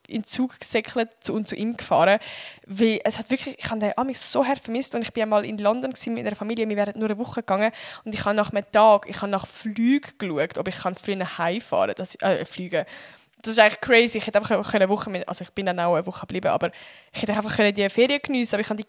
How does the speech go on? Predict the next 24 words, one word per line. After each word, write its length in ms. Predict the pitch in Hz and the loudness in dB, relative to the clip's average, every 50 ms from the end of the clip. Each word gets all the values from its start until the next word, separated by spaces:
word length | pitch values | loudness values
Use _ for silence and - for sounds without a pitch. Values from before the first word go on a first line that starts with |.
| _ - | _ 4
ganze 360 | - 202 240 269 302 277 - | 4 4 6 6 2 -2 -2
Zeit, 240 | - - 247 220 - | -2 -2 -4 -2 -2
ich 100 | 240 - | -4 0
habe 140 | - 208 220 | 0 -2 0
die 60 | - | 0
Sekunden 540 | - 226 - - - - - 262 277 269 269 | -4 -4 -4 -4 -6 -2 -2 -2 -2 -2 -4
gezählt, 320 | - - 233 196 196 202 | -4 0 0 0 0 0
bis 120 | - 220 220 | -2 -2 0
wir 80 | 214 | 0
wieder 220 | 208 202 208 180 - | 0 0 0 0 4
heimgehen, 380 | 196 208 220 233 - 202 208 | 4 4 4 2 0 -4 -4
bis 120 | 202 208 214 | -4 -6 -6
ich 80 | 208 | -4
ihn 160 | 220 214 196 | -4 -4 -6
wieder 160 | 196 196 190 185 | -6 -6 -8 -6
sehe. 260 | - - 220 214 214 | -2 0 2 2 2
Und 320 | - - - - - - - | 0 -6 -14 -14 -16 -10 -10
ich 100 | 208 - | -4 -2
bin 100 | 226 208 | 2 4
danach, 220 | 202 202 196 - | 4 2 2 0
als 80 | 202 190 | -2 -2
wir 100 | 185 - | 0 4
heimgekommen 320 | 202 214 247 - - 233 | 4 4 4 4 0 -2
sind, 300 | - 208 202 226 240 - | 0 -2 -2 -4 -6 -8